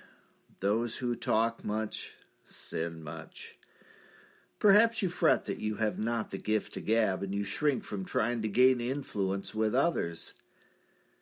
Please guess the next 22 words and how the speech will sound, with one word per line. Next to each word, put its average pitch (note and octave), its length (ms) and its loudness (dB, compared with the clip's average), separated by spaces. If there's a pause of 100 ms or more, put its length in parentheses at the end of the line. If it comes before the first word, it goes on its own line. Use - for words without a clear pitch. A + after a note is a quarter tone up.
(500)
God B2 520 0
would E2+ 300 -4
rather A#2 500 0
honor A2 600 -2
golden G#2+ 560 -2
silence F#2 920 -2 (640)
than F2+ 200 -2
a F2 60 -4
ready G2+ 420 -2
mouth G2+ 480 -4
that D2+ 220 -6
falls D#2+ 600 -6
constantly E2+ 1160 -8 (1080)
into F2 380 -4
sin. D2 540 -2 (2000)
That's A2 320 4
the - 100 0
Two - 240 0
Minute A#2 360 -2
Podcast A2+ 880 0
for G#2 240 0
today. A2+ 640 0